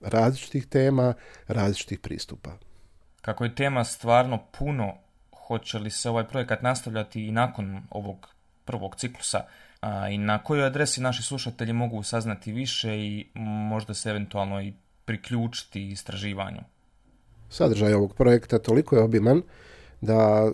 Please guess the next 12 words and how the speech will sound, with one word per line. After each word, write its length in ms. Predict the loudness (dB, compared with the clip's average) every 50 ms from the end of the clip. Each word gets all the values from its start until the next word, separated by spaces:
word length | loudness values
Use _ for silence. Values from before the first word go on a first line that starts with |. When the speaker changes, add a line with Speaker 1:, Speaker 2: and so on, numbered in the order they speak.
| -2 _
Speaker 1:
će 140 | -2 -2
svakako 800 | -2 4 6 6 6 8 6 2 2 6 8 8 8 8 6 2 0
trebati 600 | 2 2 2 2 2 -2 -2 -4 -4 -4 -4 -4 -8 -12 -6
nastaviti 520 | -2 0 0 0 2 2 0 0 0 0 -2
na 140 | 0 2 2
neki 260 | 2 0 0 0 0
način 460 | 2 2 2 2 2 0 0 0 -2
u 40 | -2
drugim 340 | 0 0 0 0 0 -2 -2
ciklusima, 560 | -2 -4 -4 -4 -4 -4 -2 -2 -2 -2 -4 -6 -12 -20 -20 -20 -20 -20 -20 -12 -6
e, 60 | -4 -2 0 0 0 0 0 0 -2 -4 -6 -8 -8 -6 0
raditi, 640 | 2 4 4 6 6 4 2 2 -2 0 0 0 0